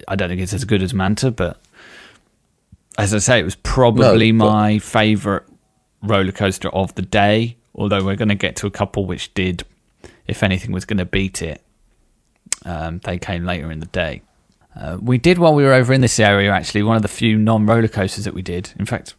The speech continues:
Speaker 1: maybe the only non-roller coaster that we did was a member of the Retro Squad. You
Speaker 2: Yeah.
Speaker 1: talked about the Retro Squad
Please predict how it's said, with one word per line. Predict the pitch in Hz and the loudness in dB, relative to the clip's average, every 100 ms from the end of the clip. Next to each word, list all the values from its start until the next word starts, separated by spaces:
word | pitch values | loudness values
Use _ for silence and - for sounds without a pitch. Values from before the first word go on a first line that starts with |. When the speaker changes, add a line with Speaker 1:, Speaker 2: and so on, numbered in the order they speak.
| _ _ | _ _
Speaker 1:
maybe | 113 117 | -4 -2
the | 104 | 2
only | 104 131 | 2 2
non-roller | 147 147 156 151 | 2 2 2 2
coaster | 160 156 156 | 0 0 0
that | 160 | 0
we | |
did | 151 175 180 - | 0 0 0 0
was | 120 | 0
a | 120 | 2
member | 113 127 120 | 2 2 2
of | 117 | 2
the | 98 | 0
Retro | 98 143 - 165 151 | -2 -2 0 0 0
Squad. | - 160 170 185 - | -2 0 0 0 -2
You | 202 | 2
Speaker 2:
Yeah. | 107 | 2
Speaker 1:
talked | 139 160 | 2 0
about | 135 131 | 2 2
the | - | 2
Retro | 117 - 113 | -2 0 0
Squad | 107 - 110 107 101 | 0 0 2 2 0